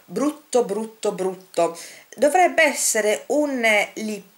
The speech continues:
gloss, leggevo anche, che applicato sopra un rossetto classico tende un po' a, eh,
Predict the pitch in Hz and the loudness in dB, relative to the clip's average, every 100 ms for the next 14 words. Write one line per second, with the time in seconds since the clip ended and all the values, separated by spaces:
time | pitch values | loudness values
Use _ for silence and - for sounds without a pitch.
0 | _ - 180 185 220 262 - 196 180 214 | _ -20 -4 0 2 2 -2 -4 -2 -2
1 | 214 214 185 165 180 - 285 302 - 277 | 0 2 2 0 -6 -2 0 0 0 0
2 | 190 - - - - 269 285 294 285 220 | 0 -4 -16 -6 -2 -2 -4 -2 0 0
3 | - 196 - 302 294 214 202 226 220 233 | -2 -4 0 0 2 2 2 0 0 0
4 | 233 370 311 202 208 - 254 320 320 294 | -2 -6 0 0 0 -6 -4 -6 -2 2
5 | 269 262 277 - - 233 240 - - - | 2 2 -4 -8 2 4 4 0 -18 -20
6 | _ - 208 190 - - _ - - _ | _ -2 0 -2 -8 -20 _ -20 -20 _
7 | _ _ - 165 160 147 151 | _ _ -8 -4 -2 -2 -4